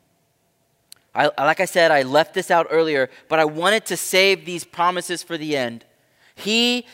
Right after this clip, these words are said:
is a life, Enoch is a life, uh, a, a picture of one clinging to the promises of God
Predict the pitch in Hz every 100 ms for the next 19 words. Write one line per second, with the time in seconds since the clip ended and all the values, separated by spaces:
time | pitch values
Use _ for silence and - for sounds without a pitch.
0 | - 170 170 175 170 165 - 196 220 233
1 | 226 208 180 156 165 170 175 - _ _
2 | _ - 147 147 - - - 233 233 -
3 | 226 - 165 143 165 170 160 - 196 214
4 | 226 226 190 160 - 180 185 190 - 170
5 | - 139 117 151 147 127 113